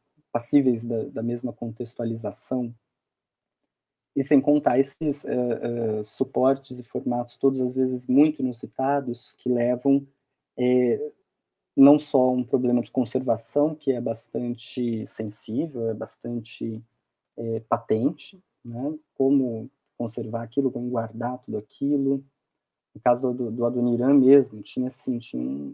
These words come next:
tinha um trenzinho de, de brinquedo, um trenzinho de ferro, mas era, era, era enorme, era um negócio, você montava o trenzinho, é, passear ali no trilho, era uma coisa gigantesca.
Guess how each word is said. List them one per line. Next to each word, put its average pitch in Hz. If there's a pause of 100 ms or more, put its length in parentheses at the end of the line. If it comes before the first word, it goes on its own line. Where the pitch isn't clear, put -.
(140)
tinha -
um 151
trenzinho 165
de, 165
de 143
brinquedo, 151
um 143
trenzinho 147
de -
ferro, 165
mas 135
era, 151
era, 143
era 156
enorme, 175
era 113
um 117
negócio, 131
você 135
montava 143
o 139
trenzinho, 117 (640)
é, 135
passear 147
ali 131
no 127
trilho, 127
era 127
uma 139
coisa 175
gigantesca. 170